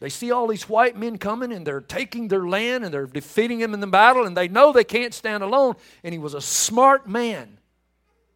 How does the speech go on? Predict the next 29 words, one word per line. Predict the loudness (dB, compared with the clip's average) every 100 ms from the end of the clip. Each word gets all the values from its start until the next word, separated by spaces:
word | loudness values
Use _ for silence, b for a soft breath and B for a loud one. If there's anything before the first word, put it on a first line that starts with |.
| _ _ _ _ _ _ _ _ _ b b b
He | -10 -4
knew | 0 0
that | 2 2
if | 0
he | -8
could | -12
unite | -12 -4 -2 -2 -2
the | -8
nations | -2 0 0 -4 -10 -14
together, | -14 -8 -8 -8
the | -14 -12
Indian | -10 -8 -10 -8
nations, | -6 -6 -10 -12
that | -12
we | -12 -8
might | -4 -4 -4
stand | -12 -12 -12
a |
chance. | -14 -14 -16 -18 -20 -20 _ _ _ _ -8
And | -6 -4
he | -4
did. | -2 -2 -4 -12 _ _ b b
And | -10 -4
th-, | -4
they | -4 -6 -2
posed | 2 2 2
a | -2
great | -2 -4 -6
threat. | -4 -2 -2